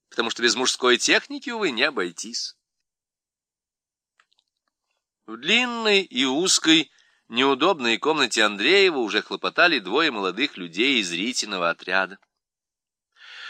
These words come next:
Один налаживал узкоплёночный кинопроектор, а другой в позе часового стоял у раскрытого и выключенного магнитофона.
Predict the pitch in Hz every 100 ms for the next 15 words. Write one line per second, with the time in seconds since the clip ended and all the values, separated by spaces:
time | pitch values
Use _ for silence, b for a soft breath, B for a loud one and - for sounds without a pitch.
0 | B - 101 113 120 147 143 135 135 143
1 | 139 135 135 - 135 139 127 127 131 131
2 | - 127 131 127 127 139 202 - 95 B
3 | B B - 104 113 127 180 214 - -
4 | 110 101 98 113 - 113 139 220 151 95
5 | - 95 92 95 95 - 160 226 196 196
6 | - b _ 101 90 123 - 147 - 139
7 | 131 123 113 113 110 - 95 95 85